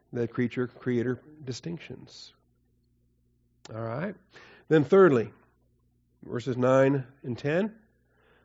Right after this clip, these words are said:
"No longer facing Gentile threat, Israel will forget their God." <laughs> The Gentiles are being prepped for a great revival, and what happens to Israel? The bulk of them are going to go apostate.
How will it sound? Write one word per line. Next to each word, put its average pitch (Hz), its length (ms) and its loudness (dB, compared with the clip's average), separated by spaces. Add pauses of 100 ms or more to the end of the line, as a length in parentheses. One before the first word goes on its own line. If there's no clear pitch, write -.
(140)
"No 139 180 10
longer 160 340 8
facing 160 460 6
Gentile 156 520 6
threat, 156 300 6
Israel 139 480 8
will 127 80 4
forget 127 320 0
their 143 160 0
God." 117 360 -2 (300)
<laughs> 147 100 -8 (1900)
The 151 60 8
Gentiles 185 580 10
are 170 60 2
being 185 180 8
prepped 175 280 8
for 175 200 6
a 151 60 6
great 180 200 6
revival, 180 600 6
and 156 100 8
what 156 80 6
happens 165 360 2
to 180 100 2
Israel? 135 480 2 (1600)
The 135 140 4
bulk 160 480 6
of 120 200 4
them 117 400 0
are 139 200 -4
going 123 280 2
to - 80 -8
go 123 180 0
apostate. 120 600 -4